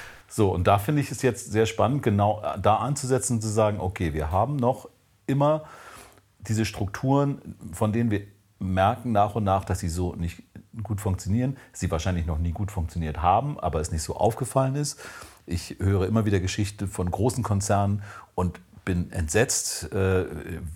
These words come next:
was für Ressourcen und Gelder und Zeiten dort verschwendet werden und auch wie teilweise, ähm, äh, Projekte einfach platzen, weil sich keiner wirklich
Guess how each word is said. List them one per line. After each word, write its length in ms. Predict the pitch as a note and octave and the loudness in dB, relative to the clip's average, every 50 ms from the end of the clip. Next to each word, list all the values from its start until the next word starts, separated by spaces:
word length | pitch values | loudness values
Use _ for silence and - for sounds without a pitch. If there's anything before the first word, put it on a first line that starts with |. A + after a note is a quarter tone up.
| - D2 | -12 -10
was 320 | E2+ E2 D2+ G2+ - - - | -6 2 2 2 2 2 0
für 180 | - A2 F#2+ | -2 0 0
Ressourcen 540 | G2 F#2+ - - A#2 C3+ C3+ - - C3+ B2+ | 0 0 2 2 2 2 2 -2 -4 -4 -4
und 240 | - G2+ G2 F#2+ - | -2 -4 -4 -2 0
Gelder 480 | - G#2 A2+ B2+ C3+ C3+ B2+ B2+ - | 2 2 2 4 4 4 2 2 2
und 160 | - F#2 F2 - | 0 -2 -4 0
Zeiten 380 | - A#2 G#2+ A#2 A2+ - G2 | 2 2 2 4 2 -2 -2
dort 220 | - F2+ F#2 F#2 - | 0 0 -2 -2 -2
verschwendet 540 | - F2+ F2 - - G2 A#2+ C3+ C3+ - - | -4 -6 -4 -2 0 0 0 0 -2 -2 -2
werden 240 | C3 C3 C3+ C3+ A2 | -2 -2 -2 -2 -4
und 120 | F#2 E2+ | -4 -2
auch 280 | - F2 E2 - - - - | -2 -2 -4 -6 -10 -10 -6
wie 220 | F#2 F2+ F2+ F2 - - - - - - - _ | -4 -4 -4 -4 -6 -12 -16 -18 -18 -20 -18 _
teilweise, 720 | - - E2+ E2+ E2+ F2+ F2+ F2 E2 E2+ F2 E2+ E2 - - | -2 0 2 2 4 4 4 4 2 2 2 0 0 0 -2
ähm, 540 | D#2+ D#2+ D#2+ D#2 D#2 D2+ D2+ D2 D2 C#2+ C#2 - | -2 0 0 0 0 -2 -2 -4 -4 -6 -6 -6
äh, 220 | D2 C#2+ C#2+ C#2+ C#2+ C2+ C#2 - - - - - - - _ _ | -6 -6 -4 -6 -6 -8 -12 -16 -18 -18 -18 -18 -20 -20 _ _
Projekte 760 | - - F#2+ F2 F2+ A2 A2+ - - A2 G#2 G2 G2 F2+ - - C#2+ D2+ F2 - - - | -4 -2 0 2 4 2 2 0 -2 0 2 2 2 0 -2 -6 -10 -10 -12 -10 -2 2
einfach 340 | - A2 G#2 - G#2+ G2 - | 2 2 4 2 0 -2 0
platzen, 520 | - G2+ F#2+ A#2+ - - D3+ B2+ A2+ G#2 | 2 4 4 4 4 2 2 2 2 4
weil 420 | G2 G2 G2+ G2+ G2 G2+ G2+ G2 F#2+ | 4 4 4 4 2 2 0 -2 -2
sich 180 | - G2 F#2+ | -4 -6 -6
keiner 360 | - - G2+ G2+ G2+ G2+ F#2+ | 0 2 2 4 4 2 2
wirklich 400 | G2 G2 G2 G2+ G2 G2 G2+ - | 0 0 0 0 -2 -2 -2 -6